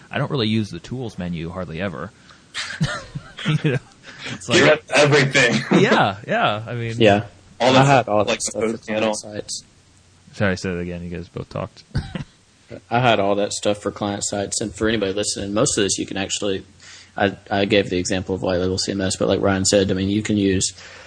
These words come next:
Speaker 3: uh, some pretty simple functions in, in your, uh, functionality plugin or functions dot P H P, and, you know, it's as simple as remove meta box is the function to remove a meta box. <laughs>
Speaker 1: Mm-hmm.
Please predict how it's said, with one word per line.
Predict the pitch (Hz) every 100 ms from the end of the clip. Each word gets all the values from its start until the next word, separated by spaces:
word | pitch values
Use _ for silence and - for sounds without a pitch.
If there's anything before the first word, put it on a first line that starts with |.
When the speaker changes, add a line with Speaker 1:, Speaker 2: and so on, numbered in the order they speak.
| - - -
Speaker 3:
uh, | 92 90 87 90 - _
some | - 110
pretty | 104 98
simple | - 95 92
functions | 92 95 - 95 92 95
in, | 92 95 - _ _ -
in | 98 98
your, | 92 90 98 - _ - - - -
uh, | - 95 92 95 - _ _ _ _ _ _ _ _ _ - -
functionality | 98 - 95 95 95
plugin | 95 95 95 90
or | 87 - -
functions | - 107 98 95
dot | 104 107
P | 95
H | 90 -
P, | 104 98
and, | 92 101 - -
you | 104
know, | 95
it's | -
as | 101
simple | - 107 104
as | 95 92 -
remove | 101 101 101
meta | 95 95
box | 92 95 85 - -
is | - -
the |
function | - 98 92 95 92 90
to | - 95 101 -
remove | - 98 101
a |
meta | 101 139
box. | - - - - - - -
<laughs> | 147 - - _
Speaker 1:
Mm-hmm. | - 117